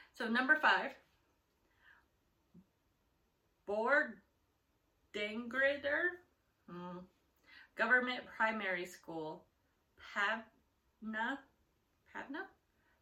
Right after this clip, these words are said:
Bangladesh. So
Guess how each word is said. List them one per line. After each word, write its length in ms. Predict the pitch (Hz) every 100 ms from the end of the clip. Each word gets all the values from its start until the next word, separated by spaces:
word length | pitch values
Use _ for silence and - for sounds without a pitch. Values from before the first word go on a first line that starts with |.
| _
Bangladesh. 840 | 208 220 208 196 - - - - - _ _ _ _ _ _ _ _ _ _ _ _ _ _ _ _ _ _ _ _ _ _ _ _ _ _ _ _ _ _ _ _ _
So 380 | - 190 175